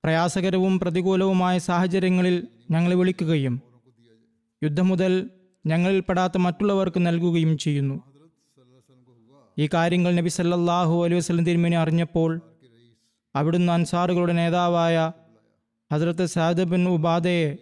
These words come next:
വിളിച്ചു. ഈ കാര്യങ്ങളെല്ലാം നബി സല്ലല്ലാഹു അലൈഹി വസല്ലമയെ അറിയിച്ചത് ഹസ്രത്ത് സഅദ് റളിയല്ലാഹു അൻഹു തന്നെയായിരുന്നു എന്നാണ് ചിലരുടെ, ചിലരുടെ അഭിപ്രായം. അപ്പോൾ നബി സല്ലല്ലാഹു അലൈഹി വസല്ലം അദ്ദേഹത്തോട് ചോദിച്ചു,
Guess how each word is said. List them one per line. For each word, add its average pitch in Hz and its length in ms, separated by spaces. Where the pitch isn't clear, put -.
വിളിച്ചു. 151 420
ഈ 170 100
കാര്യങ്ങളെല്ലാം 190 640
നബി 185 120
സല്ലല്ലാഹു 185 680
അലൈഹി 190 160
വസല്ലമയെ 185 380
അറിയിച്ചത് 180 640
ഹസ്രത്ത് 160 260
സഅദ് 180 200
റളിയല്ലാഹു 180 360
അൻഹു 180 420
തന്നെയായിരുന്നു 175 560
എന്നാണ് 165 420
ചിലരുടെ, 156 340
ചിലരുടെ 170 340
അഭിപ്രായം. 147 540
അപ്പോൾ 165 180
നബി 170 120
സല്ലല്ലാഹു 165 480
അലൈഹി 165 140
വസല്ലം 165 320
അദ്ദേഹത്തോട് 165 340
ചോദിച്ചു, 165 600